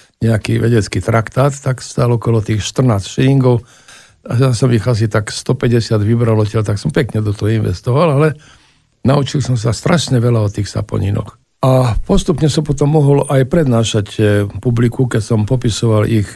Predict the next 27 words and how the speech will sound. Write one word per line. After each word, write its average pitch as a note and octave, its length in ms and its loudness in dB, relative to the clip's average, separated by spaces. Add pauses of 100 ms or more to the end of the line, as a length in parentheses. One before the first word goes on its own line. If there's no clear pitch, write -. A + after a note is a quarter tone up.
význam. A#2 560 2 (480)
A A#2+ 80 0
význačne C3+ 480 4
som A#2 480 2
pomohol A2+ 400 2
jednej A2 160 2
spoločnosti, A#2+ 720 -2
ktorá A#2+ 320 0
si A#2 160 -2
dovolím A#2 320 2
tvrdiť, A2+ 360 -2
že A2 200 -4
keby A2 280 -2 (520)
som A2 160 2
neprednášal A#2 640 2
v A#2 240 4
jej - 80 2
prospech, B2 480 0
tak G#2 160 -2
by G#2+ 80 0
nikdy A2 480 0
neurobila G#2+ 560 -2
taký A2+ 320 -2
obchod, G#2 320 -2
aký G2+ 240 -4
vlastne G2+ 320 -6
urobila. - 480 -8